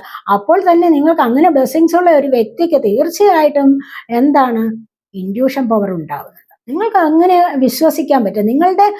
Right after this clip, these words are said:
ആന്തരിക ശക്തിയെ നിങ്ങൾക്ക് മനസ്സിലാക്കാൻ കഴിയണം.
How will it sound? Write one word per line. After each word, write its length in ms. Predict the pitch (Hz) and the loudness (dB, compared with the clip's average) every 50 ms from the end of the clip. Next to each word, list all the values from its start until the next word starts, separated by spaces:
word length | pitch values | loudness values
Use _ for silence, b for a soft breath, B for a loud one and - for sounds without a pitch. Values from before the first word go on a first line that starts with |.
| B B B B 262 262 | B B B B 0 0
ആന്തരിക 380 | 311 359 403 427 440 440 415 415 - 403 | 2 2 2 4 4 4 4 2 0 0
ശക്തിയെ 440 | 330 285 - - - 359 359 349 339 320 285 262 | -4 -6 -6 -4 0 2 2 4 4 2 2 2
നിങ്ങൾക്ക് 580 | 254 254 240 233 214 190 - - - 247 277 339 - - 220 247 | 0 0 0 0 -2 -2 -4 -6 -4 -4 -4 -4 -2 -2 -2 2
മനസ്സിലാക്കാൻ 720 | 269 285 311 - - 330 285 262 247 - 247 233 226 226 | 2 2 2 2 0 0 0 0 -2 -2 -2 -2 -2 -2
കഴിയണം. 600 | 220 202 180 165 165 160 143 139 156 190 220 | -2 -4 -6 -6 -6 -8 -10 -10 -4 0 0